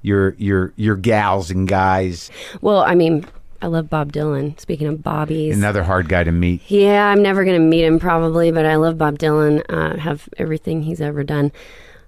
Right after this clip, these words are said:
Speaker 2: Um, of course, I love Loretta. I'm
Speaker 1: Right.
Speaker 2: dying to meet her. Still haven't got to yet.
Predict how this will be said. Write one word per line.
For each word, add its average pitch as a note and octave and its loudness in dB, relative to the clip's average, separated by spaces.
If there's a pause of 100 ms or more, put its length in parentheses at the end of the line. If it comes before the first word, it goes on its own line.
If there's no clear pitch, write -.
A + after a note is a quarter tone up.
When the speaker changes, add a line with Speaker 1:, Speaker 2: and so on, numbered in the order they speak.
(200)
Speaker 2:
Um, D#3+ -4
of - -20
course, - -4
I - -2
love D#3 0
Loretta. D#3+ 2 (100)
I'm D#3+ -2
Speaker 1:
Right. E2 -2
Speaker 2:
dying F3 4
to E3 6
meet D#3+ 4
her. E3+ -2
Still D#3+ -8
haven't E3+ -10
got G3 -8
to - -8
yet. A3+ -6